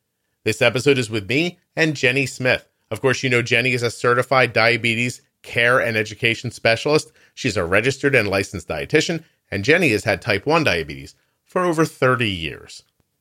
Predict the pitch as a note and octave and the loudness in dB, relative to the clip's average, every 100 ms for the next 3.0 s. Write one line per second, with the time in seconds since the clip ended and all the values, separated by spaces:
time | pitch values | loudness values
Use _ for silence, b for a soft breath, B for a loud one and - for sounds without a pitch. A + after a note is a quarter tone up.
0 | _ _ - G3 F#3 D#3+ C3+ C3+ G#2 D#2+ | _ _ 0 2 4 4 4 4 2 2
1 | B2 C3 C3 A#2 A#2+ - A2 G2 G2+ - | 0 2 0 0 0 2 2 2 -4 0
2 | G2 F#2+ G#2+ F#2 E2+ D2+ D2 - - | -2 0 -4 -4 -4 -6 -10 -16 -20